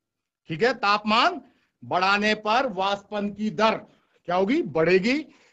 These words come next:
और तापमान घटाने पर वाष्पन की दर कम हो जाती। तो देखो, इससे क्या निष्कर्ष निकाला हमने,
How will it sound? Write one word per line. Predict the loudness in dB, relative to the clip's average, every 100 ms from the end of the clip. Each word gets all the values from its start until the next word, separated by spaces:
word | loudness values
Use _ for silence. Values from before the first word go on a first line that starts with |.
| _ -2
और | -2
तापमान | 2 2 2 2 -2 -2
घटाने | -4 -4 -2 -4
पर | -2 -2
वाष्पन | -4 -10 -10 -12 -14 -14
की | -14 -4
दर | -2 -2 -6 _ -4
कम | -4
हो | -2
जाती। | -6 -8 -12
तो | -12
देखो, | -6 0 0 0 -8 _
इससे | -20 -18
क्या | -10 -10
निष्कर्ष | -10 -10 -12 -10
निकाला | -6 -4
हमने, | -4 -4